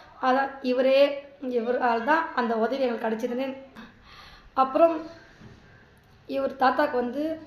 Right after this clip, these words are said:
மீடியா இந்த மாதிரி நடிக்கணும்னா ரொம்ப பிடிக்கும், சரிங்களா? ஆ, நான் ஒரு டிரைவர் வீடியோ போட்டிருப்பேன். ஆ, இவர், நான் ஃபஸ்ட்டு வீடியோ எடுக்கும்போது எதிர்பார்க்கல, இவர் ஃபோட்டோ பின்னாடி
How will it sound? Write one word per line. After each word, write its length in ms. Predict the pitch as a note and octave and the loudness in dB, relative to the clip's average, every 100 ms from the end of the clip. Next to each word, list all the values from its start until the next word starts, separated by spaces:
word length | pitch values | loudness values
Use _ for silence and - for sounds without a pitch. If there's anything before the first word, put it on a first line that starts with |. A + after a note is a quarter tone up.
| - | -8
மீடியா 680 | A#3 B3+ C4+ C4 B3 B3 B3 - - | -2 -2 0 -2 0 -2 -6 -16 -8
இந்த 160 | A#3+ | -4
மாதிரி 220 | A#3+ B3 | -2 -2
நடிக்கணும்னா 840 | A#3 A#3 C4 C4 A#3 A#3 A#3+ C#4 C4 | -2 -4 -2 -2 -2 -2 -2 -2 -2
ரொம்ப 280 | A3+ A#3 D4+ | -4 -2 -4
பிடிக்கும், 340 | - A3 G3+ - | -6 -10 -12 -12
சரிங்களா? 380 | G#3+ G#3 G3+ G3 G3 - - - - - | -12 -10 -10 -12 -14 -20 -20 -20 -20 -8
ஆ, 80 | A3+ A3 A3 G#3+ G#3+ A3 - - - | -6 -4 -4 -4 -6 -8 -12 -20 -12
நான் 220 | C4 B3+ B3+ | -2 4 4
ஒரு 240 | B3 B3 | 4 2
டிரைவர் 340 | A#3+ C4+ E4 | 2 2 4
வீடியோ 140 | C4+ A3+ | 2 0
போட்டிருப்பேன். 480 | A3 G#3+ G#3+ G3 F#3+ - - - _ | -2 -6 -6 -10 -12 -20 -20 -20 _
ஆ, 120 | B3+ | -4
இவர், 380 | B3 B3+ C#4 C#4 - - C4 | -4 0 -2 -2 -8 -14 -6
நான் 300 | B3+ B3+ B3+ | -2 -2 -2
ஃபஸ்ட்டு 300 | B3+ - F4 - - | -4 -6 -10 -12 -16
வீடியோ 280 | A#3 D4+ D#4+ | -2 2 4
எடுக்கும்போது 340 | C#4 C4+ D4 | 2 2 2
எதிர்பார்க்கல, 580 | B3+ D#4 C4 A3 G#3+ C#4 | 2 2 0 0 -2 0
இவர் 180 | B3 A#3 | -2 -2
ஃபோட்டோ 340 | B3+ C#4 C#4 | -2 -2 -2
பின்னாடி 460 | A3+ A#3 G#3+ D4+ | -4 -4 -2 -4